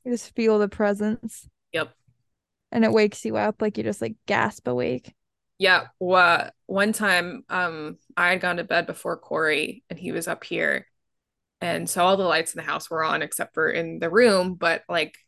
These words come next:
Speaker 2: it woke me up, made me get out of bed and run after the sleep paralysis was over and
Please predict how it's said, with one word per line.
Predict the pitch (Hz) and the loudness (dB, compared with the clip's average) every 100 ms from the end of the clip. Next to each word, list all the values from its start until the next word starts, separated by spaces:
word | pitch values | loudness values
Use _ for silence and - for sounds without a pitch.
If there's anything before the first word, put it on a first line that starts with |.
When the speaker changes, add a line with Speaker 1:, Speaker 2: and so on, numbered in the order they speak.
| _ _ - | _ _ -6
Speaker 2:
it | 180 | -2
woke | 175 190 190 | 2 2 2
me | 196 | 0
up, | 175 170 - _ _ _ _ _ - | 2 2 0 _ _ _ _ _ -8
made | 180 180 190 | -4 -4 -4
me | 190 175 165 | -6 -6 -2
get | 180 - | -2 2
out | 180 175 | 0 0
of | 165 | -2
bed | 175 160 165 | -2 0 0
and | - 160 165 165 | -4 -8 -8 -2
run | 170 160 160 160 - _ _ _ _ _ _ _ - | 2 2 0 -6 -14 _ _ _ _ _ _ _ 0
after | 170 185 165 | 0 2 0
the | 165 | 0
sleep | - 175 | -2 -4
paralysis | - - 160 - 165 170 | -2 -2 -2 -4 -8 -6
was | 170 | -2
over | 170 175 165 151 | 0 0 0 -2
and | - 170 | -2 -6